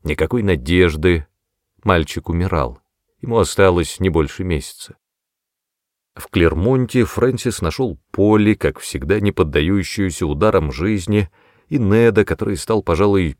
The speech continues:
еще более раздражающим. Он сидел, сгорбившись в своем кресле на колесах, ноги его были укутаны одеялом, и много и довольно глупо болтал.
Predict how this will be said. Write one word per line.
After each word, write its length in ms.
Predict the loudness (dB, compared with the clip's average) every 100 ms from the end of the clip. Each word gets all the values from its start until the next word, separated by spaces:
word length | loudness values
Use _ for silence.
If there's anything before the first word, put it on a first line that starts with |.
| -12
еще 260 | -10 -6 -6
более 440 | -2 2 4 4
раздражающим. 920 | 2 0 0 -2 -2 -8 -10 -14 -18 _ _ _ _ _ _ _
Он 140 | -6
сидел, 420 | -4 -2 0 0
сгорбившись 840 | -4 -6 -2 0 0 -2 -2 -4 -4
в 80 |
своем 360 | -4 -2 -2 -4
кресле 480 | -4 -2 -2 -2 -2
на 100 | -2
колесах, 720 | -2 0 0 0 -2 -4 -10
ноги 340 | -4 -2 -2 -2
его 200 | 0 -2
были 180 | -2
укутаны 460 | -6 -6 -6 -4 -2
одеялом, 680 | -4 -4 0 2 2 0 -4 _ _ _ _ _ _
и 100 | -2
много 480 | 2 4 2 2 2
и 200 | 2 2
довольно 480 | 0 0 -2 -4
глупо 500 | -6 -4 -2 -2 -2
болтал. 720 | -2 0 -2 -6 -6 -6 -6